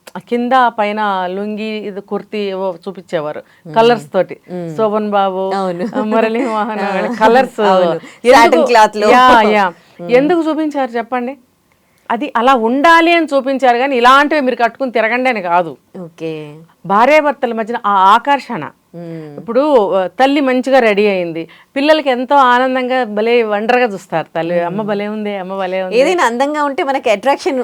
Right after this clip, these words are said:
Speaker 2: ఆ,
Speaker 1: అంటారు కదా.
Speaker 2: అట్రాక్ట్ అయిపోతాం మనం,
Speaker 1: అవుతాం. అంటారు కూడా
Speaker 2: obviously.
Speaker 1: కదా, పిల్లలు
Speaker 2: ఆ.
Speaker 1: కూడా అంటారు, "అమ్మ భలే
Speaker 2: ఆ.
Speaker 1: ఉన్నావు అమ్మ ఇవాళ,
Speaker 2: అవును.
Speaker 1: నీ జడ బాగుందమ్మా,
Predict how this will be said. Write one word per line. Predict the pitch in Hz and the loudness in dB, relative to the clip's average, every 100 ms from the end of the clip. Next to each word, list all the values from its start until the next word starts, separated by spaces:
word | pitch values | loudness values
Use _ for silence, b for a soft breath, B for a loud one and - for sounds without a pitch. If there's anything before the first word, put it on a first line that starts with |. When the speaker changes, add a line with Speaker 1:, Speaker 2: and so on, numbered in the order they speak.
| - | -4
Speaker 2:
ఆ, | 214 208 | -2 0
Speaker 1:
అంటారు | 233 269 339 | 0 4 6
కదా. | 330 | 6
Speaker 2:
అట్రాక్ట్ | 320 330 - | 6 4 4
అయిపోతాం | 262 311 415 277 196 | 4 4 0 0 -2
మనం, | 202 | -2
Speaker 1:
అవుతాం. | 233 226 175 | -2 -4 -6
అంటారు | 208 247 | -4 0
కూడా | 339 349 | 2 4
Speaker 2:
obviously. | 330 311 285 | 2 2 2
Speaker 1:
కదా, | 277 | 0
పిల్లలు | 254 262 285 | 2 2 2
Speaker 2:
ఆ. | |
Speaker 1:
కూడా | 285 | 2
అంటారు, | 240 220 233 | 2 2 0
"అమ్మ | 220 208 240 | 0 -2 0
భలే | 240 214 214 | 0 0 -4
Speaker 2:
ఆ. | |
Speaker 1:
ఉన్నావు | 214 220 220 | -6 -4 -4
అమ్మ | 208 196 | -4 -6
ఇవాళ, | 190 190 190 | -6 -4 -6
Speaker 2:
అవును. | 185 165 156 180 | -8 -10 -12 -8
Speaker 1:
నీ | |
జడ | 202 214 233 | -4 -2 0
బాగుందమ్మా, | 247 240 233 226 214 214 208 | 0 0 -2 -6 -6 -6 -6